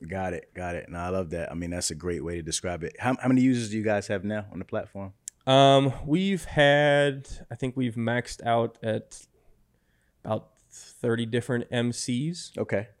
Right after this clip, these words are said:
Speaker 2: So it's, it's slowly growing, but once again, we've only been selling. We showed up at Matt's in April, um, but we really only have been selling for about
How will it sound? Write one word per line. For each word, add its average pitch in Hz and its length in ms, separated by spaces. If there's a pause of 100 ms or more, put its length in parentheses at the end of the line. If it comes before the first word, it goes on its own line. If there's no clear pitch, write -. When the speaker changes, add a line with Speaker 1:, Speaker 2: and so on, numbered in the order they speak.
Speaker 2:
So 120 380
it's, - 380 (560)
it's - 120
slowly 139 560
growing, 135 340
but 127 80
once 131 200
again, 127 140
we've 127 160
only 127 180
been 113 260
selling. 123 760 (440)
We 135 80
showed 151 240
up 147 140
at 143 60
Matt's 127 400
in 123 100
April, 127 580
um, 113 460 (260)
but - 100
we 139 80
really 135 220
only 123 180
have 113 80
been 110 120
selling 110 380
for 117 120
about 113 360